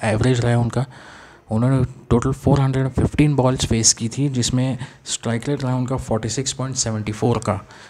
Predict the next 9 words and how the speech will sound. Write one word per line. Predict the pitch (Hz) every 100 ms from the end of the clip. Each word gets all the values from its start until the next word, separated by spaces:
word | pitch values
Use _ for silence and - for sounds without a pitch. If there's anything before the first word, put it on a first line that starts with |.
| - -
जिसमें | 110 - 120 - - -
एक | 160 190
शतक | - 160 151 151
उनका | 143 139
रहा | 139 127
है, | 139 160 - 117
बत्तीस | 107 - - 156
चौके | - 127 117 143
और | - 120